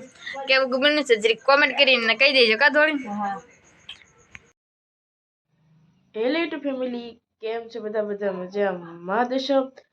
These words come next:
Speaker 3: અને આજે ફરી એકવાર સ્વાગત છે એક અમારા નવા બ્લોગ વીડિયોમાં. સૌપ્રથમ તો પહેલા બધાને જય માતાજીની, જય જાનભાઈમાં. અત્યારે મસ્ત મજાનો રોંઢાનો સમય થઈ ગયો છે ને બ્લોગનું સ્ટાર્ટિંગ પણ આપણે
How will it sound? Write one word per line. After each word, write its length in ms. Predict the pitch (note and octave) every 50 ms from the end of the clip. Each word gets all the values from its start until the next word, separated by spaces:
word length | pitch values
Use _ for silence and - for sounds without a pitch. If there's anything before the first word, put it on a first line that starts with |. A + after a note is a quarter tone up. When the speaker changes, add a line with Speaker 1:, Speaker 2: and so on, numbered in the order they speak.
| _ _
Speaker 3:
અને 160 | - F#3 F#3+
આજે 220 | F#3+ F#3 F3+ F3 E3+ F3+
ફરી 300 | F#3 A3 A3+ B3 C#4+ D4
એકવાર 220 | C#4+ C#4+ C#4 C4+ B3+
સ્વાગત 340 | B3 B3 A#3 A3+ B3 A#3 A#3
છે 80 | - A#3
એક 120 | G#3+ G#3+ G#3
અમારા 360 | G#3 G3+ G#3 G3+ G3 F#3 F3 E3 E3 E3 E3+
નવા 320 | F3 G3 A3 C4 C4+ B3+
બ્લોગ 160 | C4 C4 C4+ B3
વીડિયોમાં. 420 | B3 A#3+ B3 A#3+ A#3 A#3 A#3 A#3 - _ _ _ _ _ _ _ _ _ _ _ _ _ _ _ _ _ _ _ _ _
સૌપ્રથમ 560 | - - C#4 D4 D4 D4 C4+ C4 B3+ C4 A3 G#3+
તો 60 | G#3 G3+
પહેલા 240 | - G#3 G3+ G3+ F#3+ F#3
બધાને 260 | F3+ F3 E3 D#3 D#3 D#3+
જય 220 | _ F#3 F#3+ G3+ A3
માતાજીની, 600 | A#3 A#3+ B3 B3 B3 A#3+ A3+ A3+ A3 A3+ G#3+ G3+ F#3+ -
જય 120 | G3 G3 G3+ G3 F#3 - _ _
જાનભાઈમાં. 520 | G3+ A3 A#3+ C4 B3+ B3 B3+ B3 B3 A#3+ A#3+ _ _ _ _ _ _ _ _ _ _
અત્યારે 300 | A3+ A3 - A3+ G#3+ G3+
મસ્ત 340 | F#3 F#3 F#3+ B3 C4+ C4 - B3+
મજાનો 340 | B3+ B3 B3 B3 A#3+ A3 G3+
રોંઢાનો 380 | F#3+ G#3 A#3+ B3 D4 D#4 D4+ D4
સમય 240 | D4 D4 C#4+ C#4 C4
થઈ 140 | C#4 C#4+ C#4
ગયો 120 | C#4 C4+ C4
છે 80 | C4+ B3
ને 80 | A3 G3 F#3 F3+ F3+ -
બ્લોગનું 360 | G3 A#3 C4+ D#4 D4 D#4 D#4 C#4
સ્ટાર્ટિંગ 300 | C4 C#4 C4 C4 B3+ A#3+
પણ 160 | A#3+ A#3+ A3+
આપણે 300 | A3+ A3 - - G#3 G3+